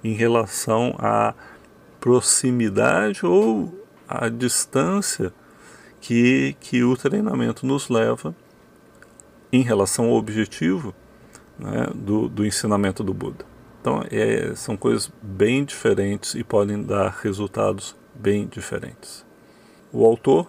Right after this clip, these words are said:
o Francis Story, ele, ele continua: "Não é suficiente ver luzes,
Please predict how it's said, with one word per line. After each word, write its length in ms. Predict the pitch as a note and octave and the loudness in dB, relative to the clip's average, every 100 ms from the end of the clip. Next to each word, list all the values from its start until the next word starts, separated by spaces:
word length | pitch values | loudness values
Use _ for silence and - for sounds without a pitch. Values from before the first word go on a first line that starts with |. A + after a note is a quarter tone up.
| - | -6
o 300 | C3 A2 G2 - | -8 -6 -6 -8
Francis 520 | - A2+ G#2+ - G2 | -10 -6 -4 -4 -6
Story, 540 | G#2+ - - A#2 A#2+ C#3+ - - - - A#2+ | -8 -4 0 2 2 -2 -10 -20 -20 -12 -2
ele, 600 | A2 G#2+ A2 G#2+ G#2+ - | 0 2 2 2 0 -2
ele 220 | G#2+ G#2 | -6 -4
continua: 600 | - G#2+ - G#2+ G2 G2+ - - - - - | -2 -2 0 0 -2 -6 -14 -20 -20 -20 -6
"Não 400 | C3 D3 D#3 C#3 | -2 0 2 4
é 160 | F#3+ | 2
suficiente 920 | G3 G#3+ - F#3+ - - D3 D3 D3 C3+ | 0 -4 -6 -4 -4 -2 -2 -2 -2 -2
ver 220 | C#3 C#3 | -2 -2
luzes, 800 | C3+ C3+ D3+ C3+ F#2+ - - | 0 0 0 -2 -4 -6 -8